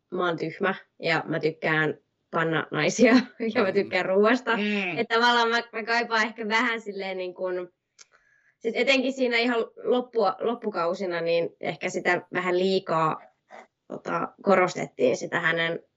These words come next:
Speaker 1: tyhmyyttään ja yksinkertaisuuttaan. Mutta kyllä mä niinku häntä rakastan silti.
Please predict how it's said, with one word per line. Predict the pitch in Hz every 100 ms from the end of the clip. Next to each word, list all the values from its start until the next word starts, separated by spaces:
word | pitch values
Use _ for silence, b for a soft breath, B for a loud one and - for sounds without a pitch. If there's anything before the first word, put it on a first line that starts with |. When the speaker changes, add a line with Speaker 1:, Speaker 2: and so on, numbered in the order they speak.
| -
Speaker 1:
tyhmyyttään | - 165 180 185 190 214 214 220 208
ja | 208
yksinkertaisuuttaan. | 196 202 214 208 208 226 226 - 226 226 B B B
Mutta | 226 220
kyllä | 214 220 202
mä | 196 190 - _
niinku | - 185 185 185 _ _ _ _ _ - _
häntä | 190 185
rakastan | 185 202 208 - - 208
silti. | 220 208 208